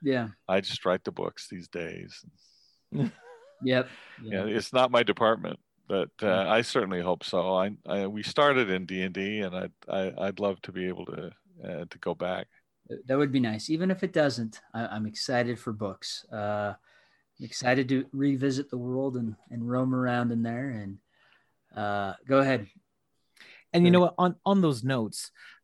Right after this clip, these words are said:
Speaker 3: uh, so if it, if it's not already obvious, Dan is obviously steeped in the
Speaker 1: <laughs>
Speaker 3: lore of Dragonlance and has probably read them most of his,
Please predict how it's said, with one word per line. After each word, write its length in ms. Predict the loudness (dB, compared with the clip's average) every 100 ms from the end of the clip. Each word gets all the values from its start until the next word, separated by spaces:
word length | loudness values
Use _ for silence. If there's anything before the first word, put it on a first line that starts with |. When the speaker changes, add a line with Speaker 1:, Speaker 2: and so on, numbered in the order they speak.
| _
Speaker 3:
uh, 320 | 4 6 6 2 -4 _ _ _
so 420 | 0 6 6 6 0 _ _ _ _ _ _ _ _
if 140 | 2 2
it, 160 | 2
if 100 | 2
it's 140 | 0 2
not 160 | 2
already 260 | 4 4 4
obvious, 540 | 2 0 -2 -6 -8 -12 2
Dan 320 | 4 6 4
is 120 | 0
obviously 500 | 0 0 0 -2 -2
steeped 800 | -4 -4 -6 4 4 4 -2 -12 -14 _ -20 _ _
in 460 | 2 4 4 2 0 0
the 80 | 2
Speaker 1:
<laughs> 140 | 4
Speaker 3:
lore 260 | 4 4 2
of 180 | 0 -4
Dragonlance 880 | 0 0 0 -2 -2 -2 -4 -8 -10
and 380 | -4 0 0 0 -2
has 220 | 0 0
probably 260 | 4 4 4
read 240 | 4 2
them 400 | 2 0 0 -4
most 400 | -2 2 2 0
of 120 | -6 -4
his, 340 | -4 -4 -6